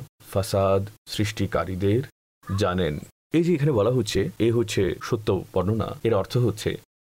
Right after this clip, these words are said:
এই যে খ্রিস্টানরা হযরতে ঈসা আলাইহিস সালাতু ওয়াস সালামকে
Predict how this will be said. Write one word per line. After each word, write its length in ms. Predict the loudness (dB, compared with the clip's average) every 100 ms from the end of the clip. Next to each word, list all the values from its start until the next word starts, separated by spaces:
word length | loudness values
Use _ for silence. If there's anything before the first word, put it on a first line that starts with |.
| _ _ _ -2
এই 160 | 0
যে 280 | 2 2 2 0
খ্রিস্টানরা 680 | -2 0 0 2 2 2 0
হযরতে 560 | 0 0 0 2 0 -2 _ 0
ঈসা 320 | 0 2 2
আলাইহিস 300 | 2 0 0
সালাতু 260 | 0 0 0
ওয়াস 100 | 0
সালামকে 500 | 2 2 2 2